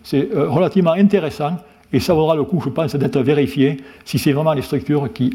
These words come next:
euh, prétendent, et ainsi de suite. Alors, si on regarde effectivement ces composés, lorsque vous faites les X-rays, vous avez toujours des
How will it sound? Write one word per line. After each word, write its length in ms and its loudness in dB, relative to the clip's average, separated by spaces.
euh, 40 -2
prétendent, 420 -2
et 40 -6
ainsi 160 -8
de 60 -10
suite. 240 -20
Alors, 180 0
si 120 2
on 40 4
regarde 400 2
effectivement 540 0
ces 120 -4
composés, 480 2
lorsque 160 -2
vous 100 2
faites 240 0
les 160 -4
X-rays, 340 -2
vous 120 0
avez 120 0
toujours 280 2
des 260 -4